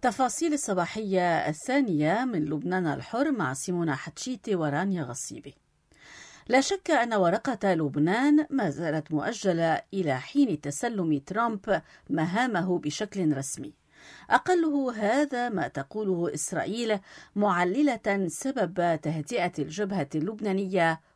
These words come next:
والبرية خصوصًا. وهذا ما تبين في الساعات الماضية رغم ما سجل من غارات وهجوم من حزب الله على أكثر من مستوطنة.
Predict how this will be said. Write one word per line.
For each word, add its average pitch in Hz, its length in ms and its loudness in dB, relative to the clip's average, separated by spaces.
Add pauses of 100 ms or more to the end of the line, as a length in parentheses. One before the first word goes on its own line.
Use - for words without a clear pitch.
والبرية 196 600 0
خصوصًا. 117 680 -8 (640)
وهذا 349 360 6
ما 311 120 6
تبين 294 560 2
في - 120 -8
الساعات 170 520 -4
الماضية 180 720 2 (320)
رغم 233 440 2
ما 196 180 2
سجل 247 560 0
من 160 200 4
غارات 156 540 0
وهجوم 156 920 0
من 156 360 0
حزب 208 300 -8
الله 190 360 2 (360)
على 190 200 2
أكثر 160 640 -2 (200)
من 202 220 0
مستوطنة. - 580 -8